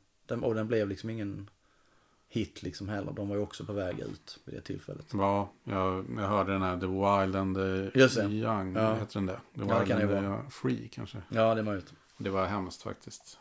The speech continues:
Speaker 1: Ja, ingen,
Speaker 2: Men så här
Speaker 1: eh,
Speaker 2: Calypso.
Speaker 1: <laughs> Ja, det kan jag. Nej, nej, ingen hit. Eh, de, de hade väl gjort sitt där med, med Metal Health och, eh, Condition Critical som är faktiskt jävligt bra.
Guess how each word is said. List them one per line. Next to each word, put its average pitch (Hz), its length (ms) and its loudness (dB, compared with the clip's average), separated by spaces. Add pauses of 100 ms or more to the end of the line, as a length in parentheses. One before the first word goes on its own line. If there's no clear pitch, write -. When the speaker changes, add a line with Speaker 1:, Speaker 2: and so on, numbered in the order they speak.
(140)
Speaker 1:
Ja, 123 380 8
ingen, 117 300 2
Speaker 2:
Men 107 80 4
så 110 80 2
här 107 120 2
Speaker 1:
eh, 104 40 0
Speaker 2:
Calypso. 101 840 -2
Speaker 1:
<laughs> - 400 -10
Ja, 139 80 10 (260)
det 156 80 10
kan - 460 2
jag. - 300 4 (760)
Nej, 131 420 12
nej, 127 260 10
ingen 120 200 4
hit. 110 400 2
Eh, 110 200 8
de, 110 420 2
de 107 200 0
hade 107 200 4
väl 101 160 0
gjort 95 180 0
sitt - 260 -2
där 101 160 4
med, 90 380 -2
med 92 340 -2
Metal 95 340 -4
Health 90 440 -4
och, 90 320 -6
eh, 80 180 -2
Condition 90 380 -4
Critical 101 360 -4
som - 160 -8
är 80 100 -4
faktiskt - 440 -10
jävligt 82 260 -8
bra. - 160 -8